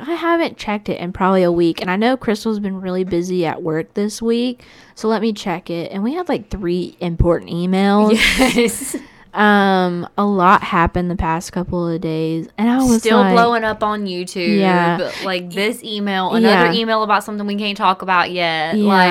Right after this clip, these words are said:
Speaker 2: Like, just, like, like, what happened?
Speaker 1: Yeah,
Speaker 2: We had to
Speaker 1: w-
Speaker 2: mark the day down as, like,
Speaker 1: we
Speaker 2: a big
Speaker 1: did.
Speaker 2: day.
Speaker 1: February second was a big day for us.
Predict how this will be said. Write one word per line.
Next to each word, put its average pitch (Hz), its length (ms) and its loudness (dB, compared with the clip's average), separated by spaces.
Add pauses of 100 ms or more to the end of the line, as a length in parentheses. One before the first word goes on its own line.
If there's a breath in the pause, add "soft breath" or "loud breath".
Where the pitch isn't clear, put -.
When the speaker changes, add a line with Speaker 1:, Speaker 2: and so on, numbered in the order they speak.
(120)
Speaker 2:
Like, 185 100 -6 (400 loud breath)
just, 247 400 -4
like, 226 420 -2 (300)
like, 233 180 -4
what 262 200 0
happened? 208 480 0
Speaker 1:
Yeah, 226 100 4
Speaker 2:
We 220 60 6
had 294 60 4
to 277 60 2
Speaker 1:
w- 233 120 -2
Speaker 2:
mark 190 240 0
the 202 80 -4
day 165 240 -2
down 156 400 -8
as, 160 160 -14
like, 156 200 -6
Speaker 1:
we 226 140 4
Speaker 2:
a 233 60 4
big 208 80 -4
Speaker 1:
did. 180 480 4
Speaker 2:
day. - 100 -12
Speaker 1:
February 254 400 4
second 185 420 -4
was 185 140 -6
a 180 80 -6
big 165 280 -4
day 147 200 -4
for 139 220 -10
us. - 720 -12